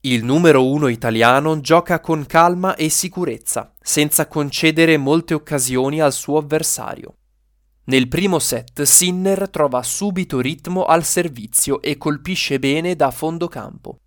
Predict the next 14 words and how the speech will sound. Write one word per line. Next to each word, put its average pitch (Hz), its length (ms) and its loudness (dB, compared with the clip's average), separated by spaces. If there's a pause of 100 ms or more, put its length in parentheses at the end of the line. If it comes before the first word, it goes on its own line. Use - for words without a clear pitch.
(580)
L'azzurro 123 720 0
resta 165 420 2
concentrato 165 960 -4
anche 180 380 -2
nei 170 160 0
momenti 156 540 -4
più 190 180 -6
difficili 127 800 -12
e 123 180 -6
chiude 170 320 -6
il 120 160 -2
parziale 151 680 0
senza 170 420 -2
problemi. - 560 -8